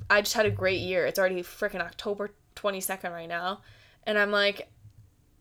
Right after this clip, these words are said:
I never, I never let go of the feeling of, like, "Okay, what's next? What's next?" I just said it on, in Colorado. I was like, Oh, this was such a great such a great trip, and now I'm, like, bummed because it's like I have nothing left to look forward to.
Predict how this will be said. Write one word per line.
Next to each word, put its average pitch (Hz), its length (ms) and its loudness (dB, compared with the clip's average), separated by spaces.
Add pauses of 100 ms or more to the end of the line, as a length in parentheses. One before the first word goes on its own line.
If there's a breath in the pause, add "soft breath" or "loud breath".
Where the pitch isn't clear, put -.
(720)
I 226 100 6
never, 226 500 2
I 220 120 2
never 208 320 0
let 196 200 0
go 180 200 2
of 180 100 -6
the - 60 -14
feeling 180 300 -4
of, 175 200 -10
like, 185 220 0
"Okay, 196 220 -6
what's 196 200 -8
next? 180 200 -6
What's 202 160 -6
next?" - 400 -10
I 214 80 6
just 269 180 0
said 277 120 2
it 269 240 -4
on, 233 180 0
in 233 120 -4
Colorado. 214 520 2 (440 loud breath)
I 202 80 6
was 208 140 2
like, 208 260 0 (300 loud breath)
Oh, 139 240 6
this 220 180 0
was 226 100 -4
such 220 140 -2
a 220 60 -2
great 214 320 0 (320)
such 226 200 -2
a 233 40 2
great 202 140 -2
trip, 214 260 -2
and 185 100 -4
now 190 140 2
I'm, 196 140 2
like, 185 260 -4
bummed 185 340 4
because 180 200 -8
it's 180 180 -6
like 190 220 -2
I 196 80 -2
have 190 140 -4
nothing 190 260 -4
left 190 200 -6
to 196 60 -6
look 185 160 -6
forward 185 280 0
to. 196 220 -4